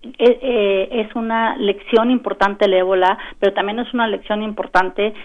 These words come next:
eh, para el mundo, entender que a veces hay que voltear a ver a aquellos que, que también están a veces fuera, ¿no?, del rango de este. Europa no tenía ni, ni por, ni de lejos,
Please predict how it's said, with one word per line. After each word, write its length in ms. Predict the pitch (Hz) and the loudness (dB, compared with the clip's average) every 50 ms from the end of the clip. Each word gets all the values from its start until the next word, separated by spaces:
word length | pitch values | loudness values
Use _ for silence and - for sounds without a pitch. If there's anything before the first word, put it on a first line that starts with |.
| - - - | -18 -10 -4
eh, 580 | 214 196 175 175 175 180 180 175 196 - - - - - 202 - | 0 2 2 2 2 2 0 -2 -2 -4 -8 -10 -10 -10 -2 0
para 200 | 180 180 185 185 | 2 2 2 2
el 120 | 180 185 | 0 0
mundo, 500 | 202 233 262 277 262 240 214 214 262 - - - - | 2 2 2 2 2 2 2 0 -2 -2 -6 -10 -8
entender 640 | 202 190 190 - 196 196 196 196 202 214 220 214 | -8 -6 -4 -2 -2 0 2 2 2 2 2 0
que 240 | - - 208 - - - | -2 0 0 0 -2 -4
a 100 | 240 196 | -4 -2
veces 260 | 202 226 240 262 254 240 | 0 0 0 2 2 2
hay 100 | 226 220 | 2 2
que 120 | - 233 | 2 2
voltear 480 | 214 208 196 190 196 - 262 269 277 277 | 2 2 2 0 2 2 4 4 4 4
a 80 | 240 | 2
ver 160 | 226 226 220 | 2 2 2
a 40 | 226 | 0
aquellos 380 | 220 220 220 196 202 226 226 - | 0 0 -2 -2 -2 -4 -6 -8
que, 100 | - - - - | -12 -20 -10 -6
que 140 | 214 202 208 | -4 -4 -2
también 400 | - 185 170 185 180 190 202 202 | 0 -2 -2 0 0 -2 -2 -4
están 340 | 208 - - 208 202 196 - - - - - - | -4 -2 -2 -2 -2 -2 -6 -12 -14 -14 -12 -4
a 160 | - 220 190 | -2 0 2
veces 400 | 196 220 214 214 233 - - - - - - | 2 2 2 2 0 -2 -4 -6 -14 -20 -6
fuera, 500 | - 233 247 247 269 277 254 202 185 - - - - - - | 2 6 6 8 8 6 4 2 0 -2 -6 -12 -20 -14 -6
¿no?, 280 | - 185 214 - 254 214 | -2 0 0 0 0 0
del 180 | 196 190 190 | 0 2 2
rango 460 | - - - 190 214 233 240 226 220 214 | 2 0 0 0 0 -2 0 0 0 2
de 180 | 196 185 185 | 2 0 0
este. 400 | 190 - - 208 202 190 180 - - - - - | -2 -4 -4 -2 -2 -2 -2 -6 -8 -14 -8 0
Europa 380 | - 208 226 240 233 233 226 | 2 4 4 4 4 4 2
no 180 | 226 220 214 214 | 2 2 0 -2
tenía 340 | 214 214 214 208 202 - - | -2 -2 -2 -2 -4 -4 -4
ni, 320 | 226 202 196 196 196 190 - | -4 -6 -6 -6 -6 -8 -8
ni 220 | 220 202 185 185 | -8 -8 -6 -8
por, 460 | 165 - - 180 170 - - - - - | -6 -4 -2 -2 0 -2 -2 -6 -6 -8
ni 320 | - 254 202 190 196 196 | -8 -8 -4 -2 0 2
de 100 | 190 190 | 2 4
lejos, 360 | 202 208 214 214 214 220 214 | 4 4 2 2 2 0 -2